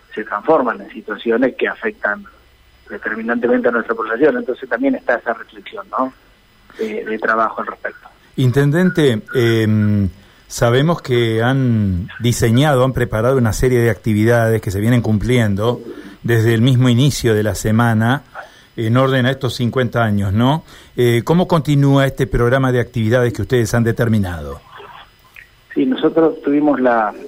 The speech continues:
Speaker 1: la misa el domingo, que, bueno, el padre decidió hacerla antiguamente, porque hay muchos familiares que, que podían estar en la ciudad por ser fin de semana. Eh, hoy, martes, tenemos ahora a la mañana el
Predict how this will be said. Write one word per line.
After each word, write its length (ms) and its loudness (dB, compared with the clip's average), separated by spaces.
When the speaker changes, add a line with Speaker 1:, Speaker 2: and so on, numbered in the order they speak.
Speaker 1:
la 140 -4
misa 420 -2
el 340 -12
domingo, 500 -4
que, 300 -14
bueno, 180 -8
el 80 -10
padre 380 0
decidió 280 -2
hacerla 340 0
antiguamente, 540 -2
porque 160 -2
hay 100 -6
muchos 240 -12
familiares 540 -6
que, 200 -16
que 100 -4
podían 300 0
estar 220 -4
en 80 -4
la 100 -4
ciudad 260 -2
por 200 -8
ser 140 -4
fin 200 -10
de 80 -14
semana. 400 -2
Eh, 280 -8
hoy, 540 0
martes, 500 0
tenemos 540 -6
ahora 360 -2
a 20 -4
la 140 -4
mañana 560 -4
el 260 -14